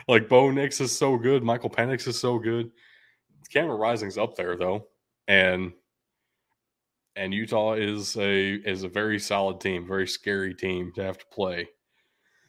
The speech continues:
<coughs> Uh, man, it's, I would be surprised if Utah is able to three-peat here.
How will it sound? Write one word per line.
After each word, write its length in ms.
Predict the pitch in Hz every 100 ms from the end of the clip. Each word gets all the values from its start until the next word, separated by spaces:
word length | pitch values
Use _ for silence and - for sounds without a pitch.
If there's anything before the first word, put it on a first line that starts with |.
| _ _ _ _ _ -
<coughs> 260 | - - - - - 233 - -
Uh, 380 | 196 123 110 95 -
man, 360 | 104 104 104 92 - - _ _ _ _ _ _ _ _ _ -
it's, 400 | 110 107 - - - _ _ _ _ _ _ _ _ _ _ 117
I 160 | 139
would 260 | 156 139 113
be 220 | 120 117
surprised 960 | - 110 - 107 104 98 98 101 - 104
if 160 | 90
Utah 420 | 104 101 107 95
is 100 | 90
able 240 | 95 95 95
to 180 | 87 - _ _ _ - -
three-peat 540 | 98 98 101 107 113
here. 400 | 110 107 110 113